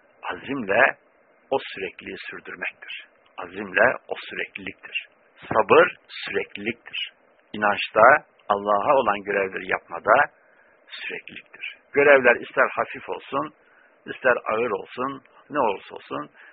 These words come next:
sürekli o görevleri yapabilme azminin adı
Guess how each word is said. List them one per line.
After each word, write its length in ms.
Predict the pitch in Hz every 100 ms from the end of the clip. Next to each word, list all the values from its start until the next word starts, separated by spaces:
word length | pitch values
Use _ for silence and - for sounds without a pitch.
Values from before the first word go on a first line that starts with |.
| _
sürekli 480 | - 156 104 -
o 140 | - 123
görevleri 600 | 107 92 90 95 147 147 - - _ -
yapabilme 600 | 101 - 120 101 90 90 -
azminin 480 | 107 104 95 90 87
adı 480 | 98 - 104 139